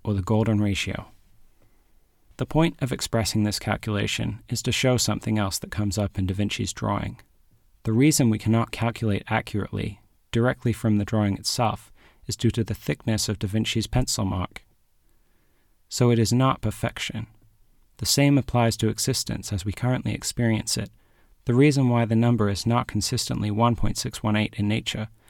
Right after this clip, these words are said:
is because it has not yet the ideal and perfect state. It is always working towards it, as we can see from the progression of the Fibonacci sequence, striving for perfection.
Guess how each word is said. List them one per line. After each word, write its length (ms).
is 120
because 260
it 100
has 220
not 440
yet 300
the 140
ideal 600
and 120
perfect 460
state. 440
It 100
is 160
always 380
working 320
towards 480
it, 140
as 180
we 80
can 140
see 200
from 200
the 80
progression 540
of 140
the 100
Fibonacci 680
sequence, 640
striving 480
for 160
perfection. 680